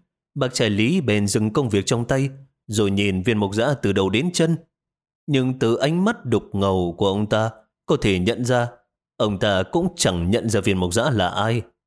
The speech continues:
Viên Mục Giã trầm giọng, "Bác, đã lâu không gặp." Bác trai Lý nghe xong sửng sốt, sau đó trợn tròn mắt nói,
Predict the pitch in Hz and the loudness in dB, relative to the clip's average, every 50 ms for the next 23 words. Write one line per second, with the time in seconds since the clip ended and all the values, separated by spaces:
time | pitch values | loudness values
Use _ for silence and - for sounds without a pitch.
0 | _ _ _ _ _ _ _ _ _ _ _ _ _ _ _ _ - 101 104 110 | _ _ _ _ _ _ _ _ _ _ _ _ _ _ _ _ -6 -2 0 0
1 | 104 98 95 87 104 127 165 156 - - 101 90 85 82 92 98 95 87 - - | 2 2 0 0 0 0 0 0 0 -2 -2 0 0 0 0 -2 -2 -4 -8 -18
2 | _ _ _ _ _ _ _ _ _ _ _ _ _ _ _ _ _ _ _ - | _ _ _ _ _ _ _ _ _ _ _ _ _ _ _ _ _ _ _ -6
3 | - 107 101 104 - - - _ _ _ _ _ _ _ _ _ - 110 104 110 | -4 -2 -2 -4 -6 -10 -20 _ _ _ _ _ _ _ _ _ -4 -2 0 2
4 | 110 110 101 90 - 110 95 90 92 87 - - - _ _ _ _ _ _ _ | 2 2 2 0 0 0 0 0 0 -2 -4 -8 -20 _ _ _ _ _ _ _
5 | _ _ _ _ _ _ _ _ _ _ _ _ _ _ _ _ _ _ - 147 | _ _ _ _ _ _ _ _ _ _ _ _ _ _ _ _ _ _ -4 -2
6 | 147 - 139 107 101 104 107 143 170 143 117 101 95 - - 98 90 85 - - | 0 0 0 0 2 2 2 2 2 2 0 0 0 0 0 0 0 0 0 0
7 | 104 85 78 76 - - 135 180 - - - _ _ _ _ _ - - - 139 | 0 -2 -2 0 0 0 0 0 -2 -6 -14 _ _ _ _ _ -8 -4 -4 -2
8 | 123 123 113 175 202 208 - 147 110 90 90 87 - 117 95 90 85 85 98 - | 0 2 2 2 0 0 0 0 0 0 0 -2 0 0 0 0 0 0 -2 -2
9 | - - 113 95 90 92 107 131 | -2 -2 -2 0 0 0 0 -2